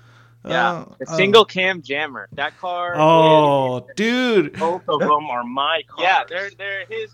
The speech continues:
Speaker 1: cars, and that's,
Speaker 3: <laughs>
Speaker 1: he's had that car since two thousand four, so he daily drove that thing
Speaker 2: Ooh.
Speaker 1: like a psycho.
Speaker 2: <laughs>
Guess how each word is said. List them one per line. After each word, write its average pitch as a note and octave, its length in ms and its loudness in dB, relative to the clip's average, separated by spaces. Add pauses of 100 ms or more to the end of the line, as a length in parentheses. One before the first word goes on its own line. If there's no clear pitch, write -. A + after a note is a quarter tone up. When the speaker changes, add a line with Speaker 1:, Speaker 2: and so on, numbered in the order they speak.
Speaker 1:
cars, C#3+ 400 -12
and F3 140 -20
that's, E3 200 -10 (280)
Speaker 3:
<laughs> - 240 -20
Speaker 1:
he's A3+ 240 -14
had F#3+ 200 0
that F3+ 180 -4
car D#3+ 260 -2
since D3 200 -20
two D#3 120 -20
thousand C#3 420 -8
four, C3+ 260 -6
so C3 140 -14
he E3+ 180 -20
daily D3 360 -2
drove B2+ 340 -2
that A#2 220 -6
thing A2+ 220 -6
Speaker 2:
Ooh. E4+ 420 4
Speaker 1:
like - 160 -2
a - 80 -2
psycho. A#2+ 800 0
Speaker 2:
<laughs> - 40 -20